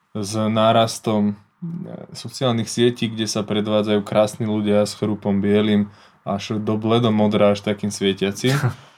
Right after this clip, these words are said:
Speaker 1: A
Speaker 2: To voláme, že
Speaker 1: propag-
Speaker 2: záchodová misa.
Speaker 1: <laughs> Propagujú sa rôzne kliniky, rôzne kozmetické salóny, rôzne produkty, rôzne, ja neviem,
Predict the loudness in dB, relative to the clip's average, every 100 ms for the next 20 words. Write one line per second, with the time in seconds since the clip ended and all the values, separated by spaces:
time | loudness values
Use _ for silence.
0 | _ _ 0 4 6 6 6 4 4 4
1 | 4 4 2 4 2 0 0 0 -2 -2
2 | -4 -4 -2 0 0 2 2 4 2 2
3 | 2 4 2 2 4 4 4 4 2 0
4 | 0 -4 -14 -16 -18 -6 0 4 4 4
5 | 2 0 2 4 4 4 2 0 0 2
6 | 2 2 2 0 2 0 0 0 0 2
7 | 4 4 4 4 4 4 4 2 0 0
8 | 2 4 2 0 0 2 2 2 2 2
9 | 4 2 2 0 -2